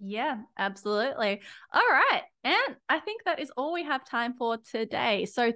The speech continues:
thank you, everybody, for joining us again for another week of our Green News. As always, we would like to acknowledge the traditional custodians of the land on which we're recording, the Gadigal people of the Eora Nation. We'd like to pay our respect to elders past and present and acknowledge that this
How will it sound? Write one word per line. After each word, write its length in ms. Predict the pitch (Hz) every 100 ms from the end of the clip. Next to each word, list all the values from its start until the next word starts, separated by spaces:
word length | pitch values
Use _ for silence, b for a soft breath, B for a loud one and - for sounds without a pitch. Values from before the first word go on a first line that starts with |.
| 277
thank 260 | 320 320
you, 140 | 269 262
everybody, 540 | 226 233 233 226 226
for 120 | 226
joining 540 | 202 - 269 285 277 277
us 160 | 285
again 300 | 269 262 262
for 120 | 247
another 380 | 226 220 240 233
week 300 | 226 254 254 -
of 260 | 220 226 -
our 180 | 220 220
Green 420 | 220 226 220 214
News. 400 | 254 285 294 277 B B B B
As 240 | 247 262 254
always, 380 | 233 233 226
we 80 | 220
would 160 | 214 208
like 240 | 208 196
to 140 | - 202
acknowledge 440 | 190 202 196 185
the 80 | 202
traditional 560 | - 202 196 208 196
custodians 720 | 190 190 - 196 190 190 190 -
of 120 | 190
the 100 | 190
land 300 | 185 196 196
on 140 | 190 185
which 180 | 185 -
we're 100 | 190
recording, 640 | 190 - 220 220 226 220 -
the 60 | -
Gadigal 480 | 202 208 226 233 233
people 460 | 202 196 196 190 -
of 100 | 190
the 80 | 190
Eora 440 | 190 190 180 185
Nation. 520 | 175 170 185 - - - b b b
We'd 100 | 220
like 140 | 226 220
to 80 | 214
pay 160 | 214
our 160 | 202 196
respect 380 | 196 - 180 -
to 80 | -
elders 240 | 190 190
past 480 | - 214 214 214 -
and 140 | 196
present 460 | 190 247 247 262 -
and 120 | 208 202
acknowledge 440 | 208 202 196 196
that 140 | 214 -
this 160 | 190